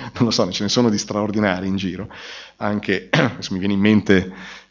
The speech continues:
il libro della, appunto, de-, della, di Eugenio Roccella che aveva fatto sull'aborto chimico, che poi parla dell'aborto chimico ma parla di tante altre cose.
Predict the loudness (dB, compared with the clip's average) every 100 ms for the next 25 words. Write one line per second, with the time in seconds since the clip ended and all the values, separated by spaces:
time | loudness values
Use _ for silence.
0 | -8 -4 2 4 4 4 2 0 -6 -6
1 | -4 -4 -4 -6 -6 -10 -12 -12 -8 -6
2 | -8 -12 -14 -14 -14 -12 -6 -4 0 0
3 | 0 0 2 4 2 0 -4 -2 -4 -4
4 | -8 -6 -6 -4 -4 -6 -4 -2 -2 -4
5 | -6 -10 -6 -2 2 4 4 4 4 0
6 | -2 0 2 2 2 0 0 2 0 0
7 | 0 0 -2 0 0 0 -6